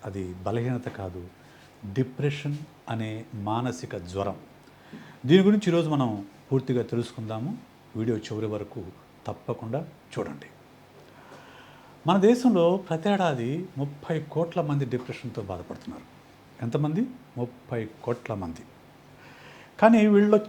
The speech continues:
చాలామంది కనీసం తమకు డిప్రెషన్ ఉందనే విషయం కూడా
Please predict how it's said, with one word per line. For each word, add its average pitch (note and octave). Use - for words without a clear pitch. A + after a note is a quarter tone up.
చాలామంది F#3+
కనీసం G3+
తమకు E3
డిప్రెషన్ D#3+
ఉందనే F#3
విషయం F3+
కూడా C#3+